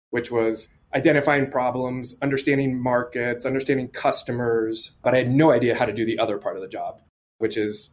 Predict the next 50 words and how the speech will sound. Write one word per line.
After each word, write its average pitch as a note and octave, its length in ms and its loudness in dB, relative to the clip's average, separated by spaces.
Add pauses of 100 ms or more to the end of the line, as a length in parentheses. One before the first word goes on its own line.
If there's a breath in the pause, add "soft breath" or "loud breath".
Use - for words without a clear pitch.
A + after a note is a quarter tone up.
(220)
making C#3+ 320 2
solutions, B2 640 -2 (360)
designing B2 500 -2
them, A#2 420 -4 (240)
building B2+ 320 2
the A#2 60 -4
software, A2 720 -2 (260)
rolling A2+ 300 -2
it G#2+ 80 -4
out A2 200 -2
and A2 80 -16
testing G#2+ 400 -10
it. G#2 220 -8 (240)
So B2+ 460 2
I B2 100 2
was A#2+ 300 -4
learning C3+ 480 2
on B2+ 260 2
the A2+ 380 0
fly F#2+ 600 -2
and A#2 160 -8
was A2+ 200 -6
kind A#2+ 160 0
of A2 160 -6 (480 soft breath)
both, C#3+ 360 4
uh, B2 260 6
I A#2+ 60 -4
think D3 180 -2
I A#2+ 80 4
was A2 100 0
a A2 240 0
senior B2 360 -2
director A#2+ 360 2
at A#2 120 -2
the A2+ 80 -4
time A2+ 320 -6
and A2 80 -10
trying B2 180 -2
to A2+ 80 -4
build A#2+ 300 0
out A2+ 160 4
a G#2+ 40 -2
team. B2+ 400 2
We A#2 120 0
ultimately B2 400 -4
built A2+ 260 -4
a A2 40 -20
team A2+ 320 -8
of G#2 140 -8
four A#2 880 0